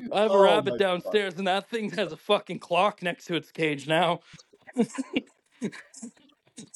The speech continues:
Speaker 1: Like, fuck.
Speaker 2: Oh my God.
Speaker 1: Yeah.
Speaker 2: Uh, that's actu-, that's actually a perfect segue there too. So, like,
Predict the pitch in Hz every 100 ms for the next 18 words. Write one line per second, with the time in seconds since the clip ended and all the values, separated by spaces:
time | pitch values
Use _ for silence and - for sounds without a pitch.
0 | - 262 _ _ 359 - _ _ _ _
1 | _ _ _ _ 180 147 151 - - 170
2 | 185 160 - - - _ - _ - 185
3 | 180 165 131 110 98 - 110 110 113 -
4 | - - - 175 170 170 151 170 202 196
5 | - - _ _ 151 160 185 175 170 139
6 | 160 165 143 135 - 156 139 135 123 135
7 | 123 120 151 135 117 143 127 123 120